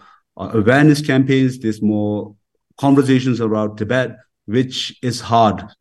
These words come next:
to do, especially when you don't have Tibetans there. And, and I think w-, with regards to Tibet supporters, I think,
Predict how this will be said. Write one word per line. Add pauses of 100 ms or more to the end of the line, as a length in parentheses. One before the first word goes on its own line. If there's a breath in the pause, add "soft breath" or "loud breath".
(100)
to
do,
especially
when
you
don't
have
Tibetans
there. (420 loud breath)
And, (680)
and
I
think
w-,
with
regards
to
Tibet
supporters,
I
think,